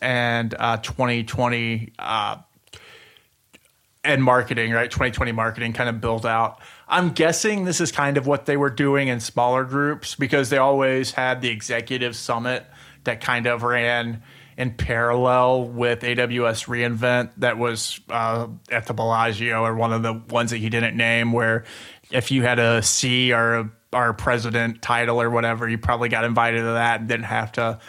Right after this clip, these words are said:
to mess with the sixty thousand riffraff. But I'm guessing that, <laughs> that they're going to, <laughs> they're going to go ahead and just make that available for everyone. And, and I'm kind of interested in just sitting through there and kind of understanding what the roadmaps for some of these products are.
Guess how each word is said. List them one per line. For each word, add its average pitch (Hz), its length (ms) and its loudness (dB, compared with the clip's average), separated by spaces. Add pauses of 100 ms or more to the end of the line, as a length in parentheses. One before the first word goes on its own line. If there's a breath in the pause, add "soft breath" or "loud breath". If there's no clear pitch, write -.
(120 loud breath)
to 139 100 0
mess 113 260 0
with 117 120 -6
the 120 80 -8
sixty 113 320 -4
thousand 113 420 -2
riffraff. 113 640 2
But 120 140 2
I'm 123 120 0
guessing 139 420 2
that, 127 260 0 (320 loud breath)
<laughs> - 340 -12
that 147 200 2
they're 151 100 6
going 143 320 4
to, 127 460 2 (120)
<laughs> - 300 -2 (380 loud breath)
they're 170 100 4
going 156 200 2
to - 80 -2
go 143 140 6
ahead 127 260 4
and 127 140 2
just 123 200 0
make 123 220 2
that 127 140 4
available 120 440 2
for 110 240 -4
everyone. 120 640 2
And, 127 300 2 (120)
and 156 100 2
I'm 170 120 2
kind 165 220 2
of 123 80 2
interested 120 760 -2
in 117 320 -2
just 117 240 -4
sitting 117 260 -2
through 123 220 -4
there 117 240 2
and 113 200 0
kind 117 160 0
of 113 80 0
understanding 113 460 -2
what 113 140 -4
the 117 60 -6
roadmaps 113 520 -4
for - 140 -10
some 113 180 -6
of 113 60 -4
these 113 140 -8
products 120 440 -6
are. - 380 -4